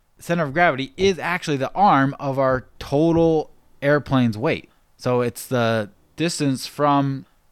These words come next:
the datum point that our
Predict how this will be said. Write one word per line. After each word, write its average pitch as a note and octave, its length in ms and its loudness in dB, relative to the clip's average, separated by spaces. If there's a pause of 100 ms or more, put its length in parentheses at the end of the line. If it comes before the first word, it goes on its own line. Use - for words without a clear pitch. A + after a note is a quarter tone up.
the A#2 140 -2
datum C3+ 380 2
point A2 400 -4 (280)
that A#2+ 460 -2
our A2+ 460 -2